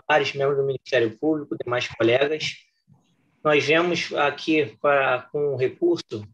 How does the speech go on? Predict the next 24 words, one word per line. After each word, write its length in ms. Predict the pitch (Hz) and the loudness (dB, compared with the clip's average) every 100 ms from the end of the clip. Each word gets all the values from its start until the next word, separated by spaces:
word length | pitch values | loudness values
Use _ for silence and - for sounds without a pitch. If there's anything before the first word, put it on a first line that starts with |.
| _ | _
buscando 560 | 131 160 - 156 170 | -6 -6 -4 -4 -2
o 60 | 165 | 0
provimento 680 | 170 156 151 151 170 170 | 0 -2 -2 -2 -4 -4
da 100 | - | -2
sentença 440 | 156 - 147 147 135 | -2 -2 -6 -6 -8
de 80 | 139 | -2
primeiro 420 | 147 139 139 127 | 0 2 4 4
grau 380 | 143 160 160 - _ _ _ _ _ | 6 6 4 -4 _ _ _ _ _
que 160 | - 151 - | -14 -14 -14
ficou, 460 | - - 165 160 - _ _ | -8 2 4 2 -4 _ _
é, 440 | 120 120 120 113 | -2 0 0 -2
desaprovada 800 | 110 135 165 165 180 127 147 147 | -2 2 2 2 0 2 2 2
as 120 | 127 | -4
contas 520 | - - 151 135 110 110 | -6 -4 -4 -4 -8 -4
do 720 | 135 139 139 135 131 120 117 _ | -2 0 0 0 -2 -6 -8 _
então 320 | 131 131 143 | -8 -2 0
vereador 440 | 139 143 139 127 147 | 2 2 2 -2 -4
Jefferson 480 | 123 135 139 127 139 | 0 -2 -2 -8 -8
Ramos. 480 | 113 101 95 - - _ _ _ _ _ _ _ _ _ _ - | -4 -6 -6 -16 -18 _ _ _ _ _ _ _ _ _ _ -2
O 100 | 180 | 4
nosso 1120 | 202 220 208 208 190 175 160 147 135 120 113 113 | 6 4 4 6 8 8 8 6 4 2 0 -8
recurso 760 | - 127 - 180 185 - - - _ _ | -2 -2 2 4 4 2 -6 -8 _ _
se 160 | - | -6
baseia 460 | 165 330 320 - 349 | 2 4 4 4 2